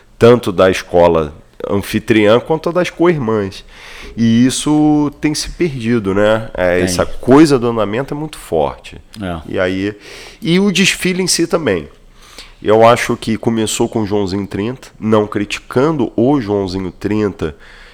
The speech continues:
Speaker 1: que eu acho que ele foi muito inteligente se aproveitar da Marquês da Sapucaí e da verticalização, mas o Império Serrano cantou em oitenta e nove, né? Super Escola de Samba S A,
Speaker 2: É.
Speaker 1: Super
Speaker 2: Super
Speaker 1: Alegoria,
Speaker 2: Alegoria.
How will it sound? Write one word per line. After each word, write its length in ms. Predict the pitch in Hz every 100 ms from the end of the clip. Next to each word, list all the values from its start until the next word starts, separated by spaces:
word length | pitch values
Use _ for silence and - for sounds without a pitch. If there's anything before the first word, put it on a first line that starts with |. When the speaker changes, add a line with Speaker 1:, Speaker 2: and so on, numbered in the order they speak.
| _ -
Speaker 1:
que 100 | 104
eu 100 | 98
acho 140 | 98 -
que 80 |
ele 80 | 196
foi 160 | - 98
muito 240 | 104 -
inteligente 460 | 104 104 98 98 92
se 80 | -
aproveitar 760 | - 101 92 90 - 101 101
da 100 | 87
Marquês 540 | 87 82 - 95 90 -
da 180 | 90 87
Sapucaí 560 | 87 - - 90 82
e 920 | 90 110 123 107 90 92 90 90 82 -
da 140 | 85
verticalização, 1200 | 80 104 - - 92 92 87 90 - - 107 143 - _ - - - - - - -
mas 380 | 87 95 95 98
o 60 |
Império 280 | 101 104 107
Serrano 400 | - 107 101 113
cantou 460 | - 135 - 117 110
em 60 |
oitenta 400 | 101 - 101 95
e 20 |
nove, 320 | 87 85 78 80
né? 140 | 78
Super 580 | - - - 147 147 110
Escola 480 | 101 - 95 95 95
de 140 | 82
Samba 400 | - - 90 85
S 260 | 85 - 80
A, 240 | 87 131 92
Speaker 2:
É. 220 | 87 82 - -
Speaker 1:
Super 300 | - - 117
Speaker 2:
Super 280 | - 113 95
Speaker 1:
Alegoria, 760 | 95 95 95 87 90 98 123
Speaker 2:
Alegoria. 140 | 156